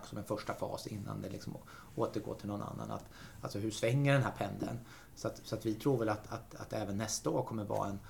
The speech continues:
en, en, någon typ av obalans i det, eh, där folk försöker hitta rikt-, riktning, eh, i liksom så. Folk har köpt sommarhus och folk har köpt båtar, folk har köpt husdjur och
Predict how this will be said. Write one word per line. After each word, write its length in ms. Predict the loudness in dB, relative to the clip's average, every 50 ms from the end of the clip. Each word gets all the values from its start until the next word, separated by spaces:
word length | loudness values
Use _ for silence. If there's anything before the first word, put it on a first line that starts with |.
| -14 -14 -14 -16 -16 -16 -16 -16 -18 -18 -18 -20 -20 -20 -20 -20 -20 -16 -10
en, 180 | -6 -6 -6 -4 -4
en, 200 | -6 -6 -4 -4 -2
någon 160 | -2 -4 -2
typ 180 | -2 0 0
av 60 | 4 6
obalans 560 | 6 6 8 8 10 10 10 10 8 6 4 4
i 60 | 2
det, 180 | 2 2 0 -2 -4 -6 -6
eh, 480 | -4 -2 -2 -2 -2 -4 -6 -6 -4 -4
där 80 | -2
folk 240 | 0 0 -2 -2 -4
försöker 260 | -4 -6 -4 -2 -2
hitta 180 | -4 -2 0 0
rikt-, 280 | 0 0 0 -4 -12 -10 -4
riktning, 580 | -4 -4 -4 -4 -4 -2 -2 -2 -2 -4 -6 -4
eh, 360 | -4 -2 -2 -2 -2 -2 -2 -2
i 260 | -2 -2 -2 -2 -2 -4
liksom 240 | -6 -6 -6 -8
så. 160 | -6 -4 -6 -2
Folk 200 | 0 -2 0 0
har 80 | 0
köpt 420 | 0 -2 -4 -4 -6 -4 -4 -2 0
sommarhus 600 | 0 0 2 2 2 2 2 2 2 0 0 -2
och 100 | -4 -2
folk 200 | -2 -2 -2 -2
har 80 | -4 -4
köpt 160 | -4 -4 0
båtar, 580 | 4 4 4 4 4 0 0 2 4 4 4
folk 260 | 4 0 -2 -4 -2 -4
har 80 | -4
köpt 280 | -4 -4 -4 -4 -2 0
husdjur 600 | 0 0 -2 -4 -4 -2 0 2 2 2 2 2
och 180 | 2 0 0